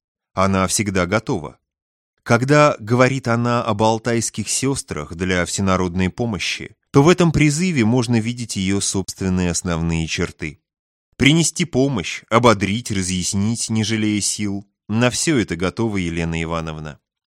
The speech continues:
Часто остаётся лишь изумляться, откуда берутся силы, особенно же зная её слабое сердце, и все те необычные явления,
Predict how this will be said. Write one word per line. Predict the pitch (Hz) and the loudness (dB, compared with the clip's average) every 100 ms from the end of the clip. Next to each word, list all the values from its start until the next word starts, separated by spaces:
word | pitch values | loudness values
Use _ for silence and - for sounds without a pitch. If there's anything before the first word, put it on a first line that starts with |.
| _ _ | _ _
Часто | - 214 214 - | 2 2 2 0
остаётся | 165 - 151 156 151 139 | 0 2 0 0 0 -2
лишь | 143 131 | 0 -2
изумляться, | 131 123 127 135 160 - 95 | -2 0 0 0 0 -2 -2
откуда | 87 - 139 123 | -4 -2 -2 0
берутся | 117 120 120 - | 0 0 -2 -4
силы, | 107 - 156 143 87 - _ _ | -4 -2 -2 -2 -2 -8 _ _
особенно | - 92 131 120 95 87 | -2 0 0 0 -2 -2
же | 90 | -4
зная | 82 92 92 87 | -4 -2 -2 -2
её | 82 | -2
слабое | 82 - 87 87 92 | -4 -4 -4 -2 -4
сердце, | 92 120 110 - - - _ | -4 -6 -6 -8 -12 -16 _
и | 123 | -2
все | 120 - 135 | 0 0 0
те | 135 123 123 120 | 0 0 0 0
необычные | 120 113 113 107 107 - 113 | -2 2 2 0 -4 -2 0
явления, | 110 117 123 107 85 78 76 73 | 0 -2 -2 -2 -2 -6 -10 -14